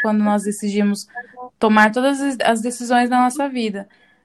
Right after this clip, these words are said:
Deus esteve em todos os momentos, suprindo as necessidades, nós conseguimos vir pra cá, nós con-, nós temos tudo que nós precisamos, Deus supre a cada dia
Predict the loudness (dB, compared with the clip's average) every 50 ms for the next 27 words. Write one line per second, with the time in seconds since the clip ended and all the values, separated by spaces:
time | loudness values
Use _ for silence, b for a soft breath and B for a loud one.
0 | _ -4 2 4 4 4 4 2 0 4 4 4 6 6 4 4 6 6 6 4
1 | 4 2 -2 -2 -2 0 2 2 2 2 2 2 2 0 0 0 -2 -4 -6 -10
2 | -10 -10 -8 -8 -8 -4 -2 0 2 4 4 4 2 0 -2 -2 -2 -4 -6 -8
3 | -6 -2 0 2 4 4 4 4 4 4 2 0 -4 -6 -8 -10 b b b b
4 | b b b -2 -2 -2 0 -2 -2 0 0 0 2 2 4 4 4 2 0 -2
5 | -2 0 0 0 0 0 0 0 0 2 4 6 6 8 6 6 6 4 0 b
6 | b b b b b -4 -2 0 0 0 -2 -4 -6 -6 -4 -2 -2 -2 -2 0
7 | 2 2 4 4 2 0 -4 -14 -20 -20 -20 _ -6 -4 -2 -2 -2 0 2 2
8 | 2 2 0 -4 -6 -6 -4 -4 -6 -2 2 2 4 4 4 4 2 0 0 -2
9 | 0 2 2 2 2 -2 -2 0 2 2 2 0 0 -2 -2 0 0 0 -2 0
10 | 2 2 2 2 2 0 0 0 0 0 0 0 0